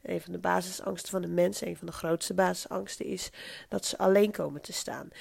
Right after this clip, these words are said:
En dat is dus ook waardoor dus eigenlijk niemand zijn eigen pad bewandelt, waar-, waardoor bijna niemand echt zichzelf durft te zijn. Zeker in het tijdperk van social media is het ook heel erg,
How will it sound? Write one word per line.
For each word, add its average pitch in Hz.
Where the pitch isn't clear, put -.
En 175
dat 185
is -
dus 185
ook 175
waardoor 175
dus 170
eigenlijk 180
niemand 196
zijn -
eigen -
pad 220
bewandelt, 151
waar-, 170
waardoor 170
bijna 180
niemand 180
echt -
zichzelf 170
durft 165
te -
zijn. 175
Zeker 190
in 180
het 175
tijdperk 196
van 180
social 180
media 196
is 190
het 175
ook 175
heel 196
erg, 180